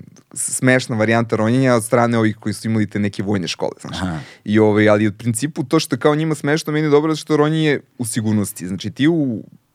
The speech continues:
Speaker 1: padivi ronioci, generalno, koju god sertifikaciju da imaju, čak i instruktori, ne idu u dekompresiju. Znači, oni ne probiju tu krivulju sigurnosti,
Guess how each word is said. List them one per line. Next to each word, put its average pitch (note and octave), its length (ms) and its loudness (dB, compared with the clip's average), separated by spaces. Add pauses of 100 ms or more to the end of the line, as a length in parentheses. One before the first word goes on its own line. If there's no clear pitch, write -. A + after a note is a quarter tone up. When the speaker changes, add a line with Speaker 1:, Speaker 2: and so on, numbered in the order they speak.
Speaker 1:
padivi B2+ 320 2
ronioci, G#2+ 400 0
generalno, G#2+ 360 0
koju F#2 200 -6
god G2 260 0
sertifikaciju - 840 -6
da - 80 -8
imaju, G2+ 180 -2
čak F2+ 220 -8
i G2 40 -6
instruktori, G#2+ 460 -6
ne A2 200 0
idu A#2 240 -2
u G#2 100 -8
dekompresiju. F#2 720 -8 (160)
Znači, - 300 -10
oni G#2 300 -2 (400)
ne G#2+ 140 0
probiju A#2 420 0
tu A#2 240 -2
krivulju A#2 380 0
sigurnosti, G2+ 680 -4